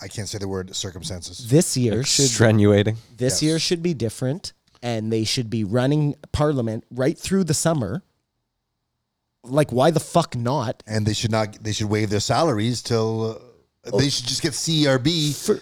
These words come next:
Speaker 2: forget the salaries. Take your salary, but you gotta work. You've just been off now. Like, this is bon-, this is f-,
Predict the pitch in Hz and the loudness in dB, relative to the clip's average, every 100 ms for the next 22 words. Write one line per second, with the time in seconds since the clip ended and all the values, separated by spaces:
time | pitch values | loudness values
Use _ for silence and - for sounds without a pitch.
0 | - - 220 294 311 277 175 151 147 - | -6 -4 -2 0 -2 0 2 2 2 0
1 | 254 - - 151 127 117 120 104 175 101 | 0 0 0 4 4 2 -2 2 4 4
2 | 85 196 180 - - _ _ 156 135 202 | 2 2 0 -6 -20 _ _ 0 4 4
3 | 143 160 139 175 269 - 139 131 139 165 | 6 4 2 0 0 0 -2 -2 -2 -2
4 | 196 - - 311 381 320 120 156 170 156 | -4 -6 -6 -2 -2 -2 0 2 2 2
5 | 220 285 320 - | 0 0 -2 -6